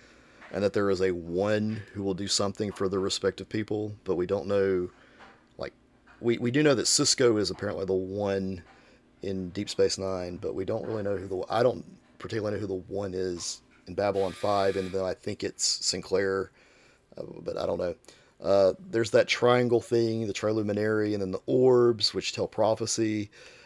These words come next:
Uh, I got really big Wolf three five nine Borg vibes from that scene with the Gatling gun and Garibaldi.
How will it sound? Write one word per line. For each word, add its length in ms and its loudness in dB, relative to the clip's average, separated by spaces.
Uh, 180 4
I 100 4
got 200 2
really 220 4
big 260 4
Wolf 360 2
three 200 -2
five 280 2
nine 280 -2
Borg 380 -2
vibes 380 2
from 120 -6
that 120 -4
scene 300 0
with 100 -6
the 60 -2
Gatling 360 0
gun 220 -2
and 140 -10
Garibaldi. 760 0